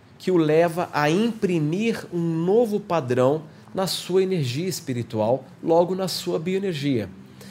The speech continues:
Essa habilidade de você parar para induzir um novo padrão espiritual, para se afetar positivamente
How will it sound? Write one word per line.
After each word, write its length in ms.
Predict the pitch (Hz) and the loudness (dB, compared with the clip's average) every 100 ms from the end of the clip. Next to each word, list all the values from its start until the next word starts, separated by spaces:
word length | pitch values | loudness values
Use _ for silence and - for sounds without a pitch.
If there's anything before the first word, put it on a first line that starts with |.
| - - | -18 -12
Essa 260 | - 190 240 | -2 0 0
habilidade 840 | 196 196 131 113 143 160 101 87 - - - - - | 0 0 2 4 4 2 0 -8 -14 -20 -20 -20 -16
de 140 | 110 131 | -6 -2
você 300 | 139 131 127 | -2 -2 -4
parar 640 | - 139 120 143 131 110 | 0 0 2 2 0 -2
para 180 | 131 139 | -2 -2
induzir 520 | 143 131 110 104 180 | -2 -2 -4 -4 -2
um 120 | 156 | 0
novo 420 | 135 143 196 175 | 0 2 2 2
padrão 480 | 147 131 113 110 110 | -2 -4 -2 -4 -4
espiritual, 800 | 104 - 113 107 101 98 131 147 - - - - - - - - | -8 -8 -6 -6 -4 0 0 0 -6 -20 -20 -20 -20 -20 -20 0
para 200 | 139 143 | 2 2
se 440 | - - - 160 - | 2 0 0 -2 -2
afetar 1000 | 160 202 - - 151 120 - 151 180 170 - | -2 -2 -4 -4 -4 -4 -6 -4 -4 -6 -8
positivamente 1300 | 139 135 113 98 117 110 95 101 143 147 - - | -4 -4 -4 -8 -8 -8 -6 -4 -4 -4 -10 -10